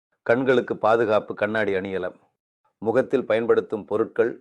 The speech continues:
துணிகள் போன்றவற்றை மற்றவர்களுடன் பகிர வேண்டாம். மருத்துவர் கூறும் மருந்துகளை முறையாக எடுத்துக்கொள்ள வேண்டும். மருந்துகள் பயன்படுத்தும் போது தொடர்ந்து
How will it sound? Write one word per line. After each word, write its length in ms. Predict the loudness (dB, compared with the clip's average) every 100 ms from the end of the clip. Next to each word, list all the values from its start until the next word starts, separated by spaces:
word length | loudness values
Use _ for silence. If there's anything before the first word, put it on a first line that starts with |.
| _
துணிகள் 420 | -6 -2 2 2 0
போன்றவற்றை 480 | -4 -2 -4 -6 -6
மற்றவர்களுடன் 720 | -6 -4 -2 -2 -2 -4 -4
பகிர 280 | -4 -2 -4
வேண்டாம். 360 | -4 -6 -6 -8 _ _ _ _ _ -2
மருத்துவர் 540 | 2 2 4 4 4
கூறும் 260 | -2 -2 -4 _ _ -2
மருந்துகளை 560 | 2 4 4 6 4 4
முறையாக 460 | 2 4 4 4
எடுத்துக்கொள்ள 500 | 0 -2 -6 -4 -2
வேண்டும். 360 | -2 -4 -4 -6 -8 _ _ _ _ _
மருந்துகள் 540 | 4 4 6 4 4 2
பயன்படுத்தும் 540 | 0 2 0 -2 -4
போது 240 | -4 -2 -4 -6 _ _ -2
தொடர்ந்து 420 | 2 4 2 0